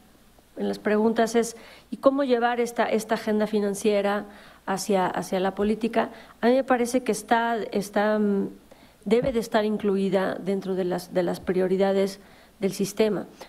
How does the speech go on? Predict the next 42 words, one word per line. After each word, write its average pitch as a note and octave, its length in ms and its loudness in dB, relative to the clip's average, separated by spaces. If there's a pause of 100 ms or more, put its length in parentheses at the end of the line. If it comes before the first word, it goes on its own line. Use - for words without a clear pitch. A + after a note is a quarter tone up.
(240)
Yo, C4 280 4 (320)
yo F4 240 0
creo A3+ 480 0 (220)
que G#3+ 100 0
el, G3 240 -2
el G#3+ 160 2
gran B3+ 280 4
problema A3 540 2
de F#3+ 120 0
por F#3+ 200 -6
qué G#3+ 120 0
no G#3+ 160 2
ha G#3+ 60 2
existido G#3 520 -2
todavía G#3 500 2
una G3+ 240 0
política F#3 540 -2
nacional G3 560 0
es G3 80 -2
porque G3 300 -6
todavía F#3+ 420 0
no F#3+ 100 2
hay G3 140 4
un F#3+ 120 0
método F#3 420 -2
para F3+ 260 -4
sacar F3+ 340 -4
estas F3+ 260 -8
prioridades. G3 720 0 (420)
Aquí - 240 -10
ta-, B3 200 -2
cada B3 220 2
quien A#3 260 2
trae A3 240 2
las G#3 160 -2
suyas, D4 480 -2
¿no? D4 140 -6 (540)
Y A3+ 200 4
allá A3+ 560 2
en G#3 240 0
el G3+ 120 0
sistema, A#3+ 560 0